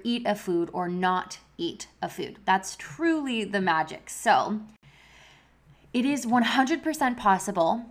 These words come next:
to be an intuitive eater with food sensitivities. That's the short answer. Like, yes, it is possible. So, as you may or may not know, I have a sensitivity to dairy products.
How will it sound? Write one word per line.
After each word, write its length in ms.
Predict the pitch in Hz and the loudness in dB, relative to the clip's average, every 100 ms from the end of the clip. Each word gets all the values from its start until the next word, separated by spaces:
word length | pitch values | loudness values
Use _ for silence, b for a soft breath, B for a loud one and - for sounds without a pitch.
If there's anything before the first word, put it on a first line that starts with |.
| - - | -20 -12
to 100 | 220 | -2
be 120 | 208 | 0
an 100 | 202 | 2
intuitive 440 | 190 190 196 214 | 0 0 -2 0
eater 240 | 180 165 170 | -2 -2 -2
with 160 | 180 | -6
food 180 | - 254 | -8 -8
sensitivities. 760 | - 165 165 165 - 156 - - - | -6 -8 -6 -8 -8 -10 -10 -14 0
That's 240 | 196 196 | 0 0
the 100 | - | -8
short 240 | 214 247 | -4 -2
answer. 380 | - 165 - - - | -2 -6 -6 -10 -8
Like, 160 | 170 185 | -8 2
yes, 400 | 208 170 - - _ - | 4 4 0 -18 _ -10
it 80 | 190 | -4
is 140 | 185 | -4
possible. 500 | 202 226 208 - - - _ b b b _ | 0 0 0 -10 -12 -18 _ b b b _
So, 480 | - 214 156 220 226 B B B B B | 0 2 2 -2 -8 B B B B B
as 100 | 226 | 0
you 120 | 240 262 | 2 2
may 180 | 277 | 2
or 60 | 302 | 0
may 160 | 302 262 | 0 2
not 240 | 226 180 | 2 2
know, 320 | 165 156 170 | 2 2 2
I 140 | - 202 | 4 4
have 200 | 240 262 | 4 -2
a 60 | |
sensitivity 800 | 269 185 175 196 190 190 165 151 160 | -4 -4 -4 -6 -6 -6 -4 -6 -6
to 140 | - | -6
dairy 360 | 277 302 320 208 | 0 2 2 -2
products. 720 | - 147 - - - - - | -2 -2 -2 -6 -10 -14 -14